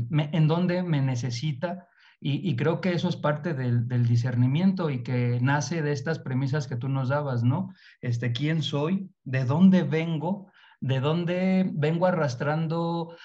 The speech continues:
ciertas conductas, ciertas tendencias, ciertas actitudes? Y que para descubrir a dónde voy, pues necesito trabajarlas, ¿no? Necesito discernir. ¿Tú qué piensas, padre, sobre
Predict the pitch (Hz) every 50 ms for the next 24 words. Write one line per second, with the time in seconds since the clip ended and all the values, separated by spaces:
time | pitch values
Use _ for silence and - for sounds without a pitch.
0 | - - - - 160 151 151 147 - 170 156 - - - 127 123 127 123 143 151
1 | 156 156 143 - - 151 147 151 156 147 - 151 143 139 135 - 147 143 123 -
2 | 127 120 120 123 123 131 139 143 147 147 147 143 143 143 139 139 143 139 131 -
3 | 143 135 127 - 147 139 120 139 127 117 - - 123 117 - - 156 156 160 147
4 | 147 151 156 160 - - - - - - - _ 127 127 131 120 120 117 139 131
5 | 127 127 123 120 117 135 131 127 131 131 127 123 131 127 120 - - 135 127 131
6 | 147 170 175 170 156 143 156 160 165 151 165 165 143 143 156 156 165 185 190 190
7 | 190 - - _ _ _ 147 139 131 135 123 117 131 120 147 131 120 139 123 120
8 | 113 113 113 110 113 - 156 165 170 165 147 139 127 117 120 127 151 165 165 143
9 | 127 113 117 117 123 123 - 127 120 120 117 120 120 127 120 120 131 156 185 185
10 | 190 - - - - - - - _ _ 208 214 - 254 233 - 208 202 220 214
11 | 190 214 214 - - - 190 190 190 185 180 185 220 220 - - - _ _ _
12 | _ _ _ - - 151 143 135 127 131 127 127 123 123 123 123 120 120